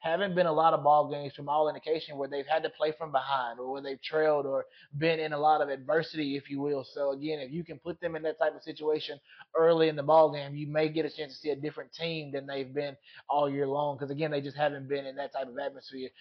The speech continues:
The thing that bodes well for Giles County is early in the season, when you're looking at us being oh and two,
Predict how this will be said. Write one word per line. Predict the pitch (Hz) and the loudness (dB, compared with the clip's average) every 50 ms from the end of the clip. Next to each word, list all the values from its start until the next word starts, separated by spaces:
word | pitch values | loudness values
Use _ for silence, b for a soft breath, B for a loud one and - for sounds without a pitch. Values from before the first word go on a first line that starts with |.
| b b - | b b -4
The | 151 | -4
thing | - - 160 160 165 170 165 156 | -2 0 0 0 0 0 0 0
that | 147 135 123 123 120 | 0 -2 -2 0 4
bodes | 147 151 160 160 151 131 | 6 6 8 6 4 2
well | 135 147 151 147 | 0 0 0 0
for | 135 143 | -2 -4
Giles | 131 139 147 147 143 135 - | -2 0 0 0 -2 -4 -6
County | - 156 151 151 147 139 135 135 | -6 -6 -4 -4 -4 -4 -6 -6
is | 135 131 - - _ _ _ _ _ _ - | -6 -8 -10 -14 _ _ _ _ _ _ 0
early | 156 165 165 175 175 175 165 156 156 | 4 6 6 6 6 6 6 6 4
in | 160 156 | 4 2
the | 151 135 | 0 -4
season, | - - 165 175 180 170 143 147 139 135 135 123 - _ _ _ _ _ _ _ _ _ _ _ _ _ _ _ _ _ _ | -4 -2 0 2 2 2 0 -2 -2 -4 -6 -10 -16 _ _ _ _ _ _ _ _ _ _ _ _ _ _ _ _ _ _
when | 139 147 147 | -6 0 2
you're | 151 151 | 4 4
looking | 160 165 160 165 160 | 4 4 4 4 2
at | 151 147 151 | 4 6 6
us | 156 151 131 139 | 6 6 4 2
being | 156 160 156 143 135 | 2 2 2 2 4
oh | 151 160 165 160 | 4 6 6 6
and | 151 143 139 | 4 2 -2
two, | - 165 165 165 156 147 | -2 2 4 4 4 4